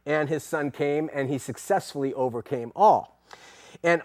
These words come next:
anyone who wants to be saved from the misery and s-, and, and empty sorrow within them has him to look. "With his stripes we are healed."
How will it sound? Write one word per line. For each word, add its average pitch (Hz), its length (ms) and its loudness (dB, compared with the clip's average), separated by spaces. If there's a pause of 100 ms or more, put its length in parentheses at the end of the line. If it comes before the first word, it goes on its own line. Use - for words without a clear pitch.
anyone 233 460 6
who 190 160 0
wants 196 360 -2
to - 100 -8
be 160 160 -4
saved 185 640 6
from 160 480 0
the 151 100 0
misery 180 640 4
and 143 120 -2
s-, - 420 -8
and, 143 380 0 (560)
and 147 260 -2 (320)
empty 208 360 4
sorrow 214 640 6
within 185 420 2
them 147 140 0
has 226 580 2
him 214 220 2
to 190 120 -4
look. 208 340 -2
"With 175 280 0
his 208 200 -4
stripes 208 540 -6
we 180 240 -2
are 160 200 4
healed." 175 460 2